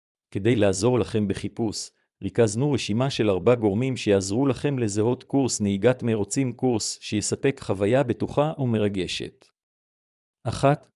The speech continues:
ביקורות. חפשו ביקורות ודירוגים של לקוחות קודמים בגוגל או ברשתות החברתיות. הביקורות יעזרו לכם לקבל תחושה כללית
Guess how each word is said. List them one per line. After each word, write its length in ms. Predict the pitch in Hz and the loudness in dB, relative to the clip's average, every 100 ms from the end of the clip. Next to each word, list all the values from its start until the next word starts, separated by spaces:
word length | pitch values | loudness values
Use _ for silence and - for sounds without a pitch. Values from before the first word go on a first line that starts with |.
| - | -8
ביקורות. 800 | 98 - 92 78 64 - _ _ _ _ _ _ _ _ _ _ | -6 0 2 2 -2 -10 _ _ _ _ _ _ _ _ _ _
חפשו 400 | - 107 - 180 | -8 -6 -2 -2
ביקורות 600 | 185 104 - 98 120 110 85 | 0 0 0 4 4 2 -4
ודירוגים 560 | 98 104 101 101 139 | 0 0 0 -2 -2
של 180 | - 101 | -2 -2
לקוחות 480 | 95 - - 139 143 | -2 -2 0 -2 0
קודמים 460 | 110 98 120 135 | -4 -2 -2 0
בגוגל 560 | 101 95 123 131 131 135 - | 0 0 0 2 0 0 -2
או 100 | 117 | 0
ברשתות 600 | 113 117 - 107 127 123 | 2 0 -2 -2 -2 -2
החברתיות. 920 | - 104 98 95 98 78 64 - - _ _ _ _ _ _ _ _ _ | -6 -4 -2 -2 -2 -4 -6 -14 -20 _ _ _ _ _ _ _ _ _
הביקורות 680 | 104 98 92 98 113 127 - | -6 -6 -4 0 4 4 4
יעזרו 380 | 90 85 101 127 | 0 0 0 0
לכם 320 | 117 117 110 | 0 0 0
לקבל 380 | 98 98 107 113 | -2 -2 0 -2
תחושה 400 | - 98 - 135 | -6 -4 -2 -2
כללית 580 | 104 98 110 127 - | 0 0 2 -2 -6